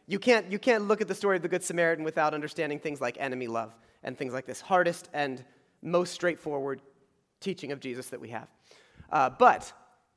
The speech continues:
today I wanna look at it through a slightly different lens.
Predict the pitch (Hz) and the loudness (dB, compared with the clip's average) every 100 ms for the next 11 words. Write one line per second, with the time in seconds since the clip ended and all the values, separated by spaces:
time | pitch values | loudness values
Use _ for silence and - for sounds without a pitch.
0 | _ _ - 190 190 262 269 208 196 185 | _ _ -6 -2 4 6 6 4 4 2
1 | 185 190 175 165 190 170 - 190 190 190 | 4 4 4 2 -2 -2 0 0 2 -2
2 | 170 170 156 131 143 131 123 127 | -2 -6 -6 -4 -4 -4 -6 -10